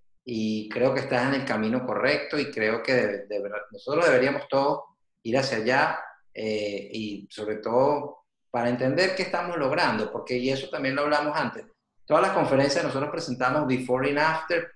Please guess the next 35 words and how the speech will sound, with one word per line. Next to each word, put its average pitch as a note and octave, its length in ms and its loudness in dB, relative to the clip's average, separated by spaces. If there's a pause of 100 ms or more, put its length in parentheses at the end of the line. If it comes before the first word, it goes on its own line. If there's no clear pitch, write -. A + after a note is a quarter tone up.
las A2 160 -12
fotos - 240 -8
antes C#3 320 2
y A#2+ 40 0
después, F3 600 -4 (480)
y B2 840 0 (380)
sí, - 200 -8
está G3+ 180 -6
bien, F#3 340 -4 (520)
pero B2+ 460 0
no B2+ 200 0
entendemos G3 540 0
muchas F#3 340 -2
veces F3+ 320 2
lo E3+ 120 -2
que - 80 -8
está - 200 -4
pasando D#3 460 -2
y C#3+ 120 0
no, B2 260 0
y B2 80 -12
no B2 140 -10
somos C#3 340 -10
críticos D3 540 -8 (520)
para B2 220 2
discernir B2 880 -2
qué C3 100 -6
es B2 60 -6
lo C3+ 100 -4
que B2 60 -4
está - 220 -8
pasando. G2 500 -10 (640)
Mira, A#2+ 220 -4
mil C#3 260 2
gracias, C3+ 680 2